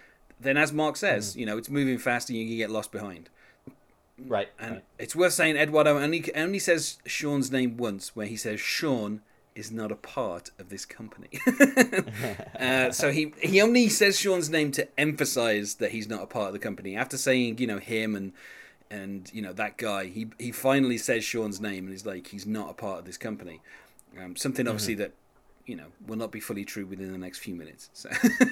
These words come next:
Speaker 1: <laughs> um, is there anything else
Speaker 2: Right.
Speaker 1: that needs to be brought up about, uh, this minute?
Speaker 2: Not really, I don't think so.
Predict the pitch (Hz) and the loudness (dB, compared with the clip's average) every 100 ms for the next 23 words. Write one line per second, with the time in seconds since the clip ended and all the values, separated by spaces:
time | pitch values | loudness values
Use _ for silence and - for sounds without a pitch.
0 | 214 - - - - - - - 120 120 | 2 0 -6 -16 -14 -14 -16 -8 -2 -2
1 | 123 160 160 196 208 208 196 208 190 196 | -2 -2 2 2 4 4 4 2 0 -4
2 | 185 185 196 190 185 175 180 180 - 180 | -6 -2 -2 0 -4 2 2 2 2 4
3 | 175 170 - 175 - - _ - 160 196 | 4 2 -4 -8 -8 -12 _ -14 -10 -6
4 | 269 - _ _ _ _ _ _ _ _ | -8 -10 _ _ _ _ _ _ _ _
5 | _ _ _ _ 113 117 110 113 175 208 | _ _ _ _ -8 -6 -6 -6 -4 -6
6 | 202 127 113 127 - - | -6 -6 -10 -14 -16 -14